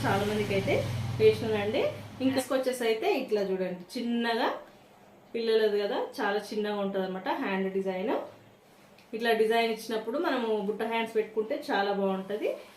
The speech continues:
ఇది వచ్చేసి కిందికి పెట్టి పైన బుట్ట హ్యాండ్స్ పెడితే చాలా బాగుంటది పిల్లలకి. ఇంకా ఈ బ్లౌజ్ పైకి అయితే లంగా కాంబినేషన్ అయితే ఇది చూడండి, శారీలోదేనంట ఇది. శారీలో రెండు లంగాలకైతే కట్ చేసిరనమాట.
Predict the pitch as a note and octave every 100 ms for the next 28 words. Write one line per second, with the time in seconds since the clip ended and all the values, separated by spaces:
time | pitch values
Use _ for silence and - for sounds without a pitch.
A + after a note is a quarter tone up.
0 | - B3 A#3+ A#3 A3 B3 A#3+ - A#3+ A#3
1 | A#3 A#3 A3 F4 B4 C#4 G#3+ A3 C4+ C#4
2 | G#3+ G3 G#3 G#3+ G#3+ G3 G3+ G3 C4+ C4+
3 | G3 G3 G3 F#3+ F#3 F#3 F#3+ F#3 F#3+ F#3
4 | F3+ - G#4+ D5 - - - - - -
5 | - - - A#3+ A#3+ A#3 B3+ A#3+ A#3+ A3+
6 | A3+ G3+ G3 B3 B3 D#4 D5 - - -
7 | A#3 A3 A3 A#3 C#4 E4 D#4+ B3+ G#3+ G3+
8 | A3 G#3 G#3+ A3+ A3 A3 G#3 B3 A#3+ G3+
9 | G3 F#3+ F#3+ G3+ E4 - - - - -
10 | - - C4 G3+ G#3 B3 C4 A#3+ A3 G#3
11 | F#3+ G3 F#3+ F#3 E4+ D#5 A4+ C#4+ G3+ G#3
12 | A3 A3 G3+ G3 G#3 G3+ G3 F#3+ F#3 -
13 | - - G#3 G#3 G#3 G#3 G#3 G3+ C4+ C#4
14 | G3 F#3 G3 G3 F#3+ F#3 F3+